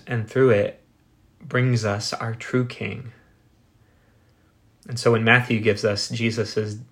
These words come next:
genealogy, we're reminded that David was the son, um, that, that, um, that after David was Solomon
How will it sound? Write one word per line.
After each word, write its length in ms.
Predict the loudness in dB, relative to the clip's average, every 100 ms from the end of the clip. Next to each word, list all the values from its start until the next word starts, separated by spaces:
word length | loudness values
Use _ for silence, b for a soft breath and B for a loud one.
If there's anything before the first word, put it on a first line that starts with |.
| _
genealogy, 880 | -4 -2 0 2 2 0 -2 -6 -6 b b b b b b _ _
we're 120 | 4
reminded 560 | 6 6 4 4 2 2
that 220 | -2 -4 _ -8
David 600 | 0 0 2 2 0 -4 -10 _ b b b b b _ _ _ _ _ _ _ -10 -2
was 220 | -2 -2
the 80 | -4
son, 680 | 0 2 2 2 -2 -6 _ _ _ _ _ _ _ _ _ _ _ _ _
um, 380 | 4 4 0 4
that, 300 | 6 6 6
that, 300 | 2 2 -4 _ _ _ _ _ _ _ _ _ _ _ _ _ _ 2
um, 500 | 2 2 -4 -10 -14 b b b b b b _ _ _ _ _ _ _ _ _ _ _
that 220 | 0 2
after 320 | 2 -2 0 0
David 460 | 2 0 -2 -2
was 200 | -6 -6
Solomon 680 | 0 2 2 -2 -6 -10